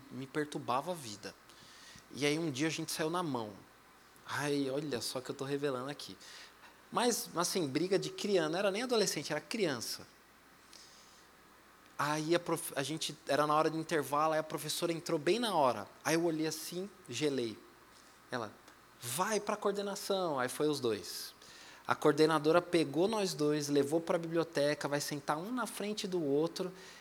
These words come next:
e vocês vão ficar aqui até o fim da, da, das aulas, né? O fim do, do dia da, do, da, do dia letivo. Beleza. Aí foi passando um tempinho, tá? Um não olhava pro outro, aí depois de vinte minutinhos,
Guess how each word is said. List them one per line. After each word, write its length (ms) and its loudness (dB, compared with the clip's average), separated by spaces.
e 60 -10
vocês 240 0
vão 100 0
ficar 300 0
aqui 280 -2
até 640 0
o 80 -6
fim 380 -2
da, 760 2
da, 460 0
das 220 4
aulas, 320 6
né? 180 2
O 60 0
fim 180 -4
do, 320 -2
do 140 2
dia 560 4
da, 280 2
do, 320 -4
da, 300 0
do 80 -6
dia 180 8
letivo. 560 2
Beleza. 580 6
Aí 360 2
foi 160 0
passando 380 0
um 40 -6
tempinho, 600 -2
tá? 260 6
Um 280 4
não 100 4
olhava 320 8
pro 160 -6
outro, 520 4
aí 60 -2
depois 300 0
de 80 -4
vinte 260 -6
minutinhos, 880 -6